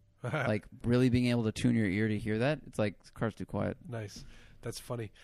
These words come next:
Speaker 1: Uh, worst car you can buy for
Speaker 2: Sweet.
Speaker 1: eighty plus is a really, really good, I mean, it's gotta be, like, some, like, four thirty-five G T X I bullshit that,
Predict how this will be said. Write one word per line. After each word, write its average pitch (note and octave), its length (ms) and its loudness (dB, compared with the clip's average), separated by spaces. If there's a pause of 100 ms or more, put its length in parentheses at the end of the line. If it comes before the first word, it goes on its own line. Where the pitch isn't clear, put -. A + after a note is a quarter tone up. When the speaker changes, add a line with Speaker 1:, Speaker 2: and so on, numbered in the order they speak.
(220)
Speaker 1:
Uh, C3 240 0
worst G3 280 0
car D4 120 2
you D4 60 2
can A#3+ 80 -4
buy A3+ 120 2
for - 80 -4
Speaker 2:
Sweet. G2+ 100 -4
Speaker 1:
eighty F#3+ 120 -2
plus D#3+ 360 -8
is C#3+ 120 -8
a C3+ 60 -6
really, C#3 480 2
really C#3+ 300 6
good, - 100 -6
I G3+ 80 0
mean, G#3 160 0
it's F#3 140 -2
gotta A#3 180 6
be, G3 140 4
like, D#3 200 4
some, C#3 220 0
like, B2 240 0
four D#3 320 0
thirty-five A#2 840 -2
G C3 220 -4
T A#2+ 340 -4
X A#2+ 300 -6
I G#2+ 160 -4
bullshit G#2+ 680 -4
that, A2+ 160 -8